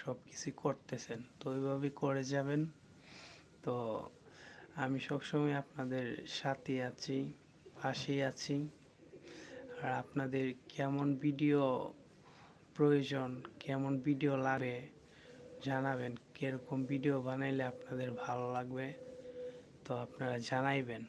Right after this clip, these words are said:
জানানোর পরে আমি আপনাদের কমেন্টের অনুযায়ী আমি ভিডিও তৈরি করব। তো সবাই ভালো থাকবেন, আসসালামু আলাইকুম।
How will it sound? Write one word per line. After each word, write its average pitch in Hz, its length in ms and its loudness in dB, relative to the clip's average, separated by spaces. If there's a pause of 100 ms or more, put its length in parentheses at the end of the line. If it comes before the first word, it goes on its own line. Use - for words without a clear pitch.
(220)
জানানোর 139 420 0 (180)
পরে 135 320 4 (1200)
আমি 131 240 2 (420)
আপনাদের 131 560 0 (480)
কমেন্টের 135 560 -2 (120)
অনুযায়ী 131 380 0 (100)
আমি 120 200 -6 (640)
ভিডিও 127 240 -2 (120)
তৈরি 123 320 -4
করব। 113 220 -6 (1600)
তো 131 120 2 (960)
সবাই 139 260 2 (140)
ভালো 135 180 2 (100)
থাকবেন, 147 360 2 (120)
আসসালামু 123 500 -4
আলাইকুম। 127 460 -2